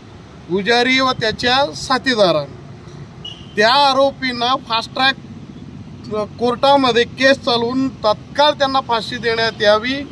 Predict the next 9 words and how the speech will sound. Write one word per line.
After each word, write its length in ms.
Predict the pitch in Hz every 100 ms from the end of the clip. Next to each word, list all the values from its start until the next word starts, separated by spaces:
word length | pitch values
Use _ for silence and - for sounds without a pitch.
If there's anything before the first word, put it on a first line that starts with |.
| - - - - - - -
आणि 360 | 233 294 214 139 - - - - - - - - -
सांगोला 600 | - 185 226 254 285 285
तालुक्यामध्ये 880 | 277 254 262 - 262 254 233 233 262
महूद 440 | 240 220 247 277
या 180 | 277 262
ठिकाणी 480 | - 226 214 196 139 - - - - - - - - -
एका 500 | 202 - 277 285 311 285
निरपदा-, 840 | 226 254 277 277 269 262 269 240
निरपराधार 1000 | 220 233 262 269 269 269 269 254 269 285